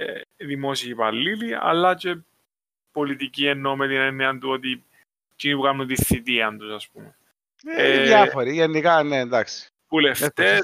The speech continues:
Speaker 1: μες στο παιχνίδι, υπουργοί μες στο παιχνίδι. Γενικά, ήταν ένα πολλά όμορφο παιχνίδι, που επισφραγίστηκε με ένα πολλά ωραίο βίντεο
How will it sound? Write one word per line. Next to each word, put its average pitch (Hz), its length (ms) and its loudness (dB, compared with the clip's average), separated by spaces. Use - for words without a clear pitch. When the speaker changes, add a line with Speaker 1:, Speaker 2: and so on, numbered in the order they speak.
Speaker 1:
μες 156 180 -6
στο 139 140 -10
παιχνίδι, 165 840 -2
υπουργοί 127 560 -4
μες 196 180 0
στο - 160 -8
παιχνίδι. 156 760 -6
Γενικά, 160 680 0
ήταν 160 280 0
ένα 156 240 0
πολλά 131 320 0
όμορφο 139 400 -6
παιχνίδι, 226 680 -6
που 196 280 -4
επισφραγίστηκε 165 840 -2
με 151 120 0
ένα 156 180 4
πολλά 135 280 2
ωραίο 135 220 2
βίντεο 127 600 -4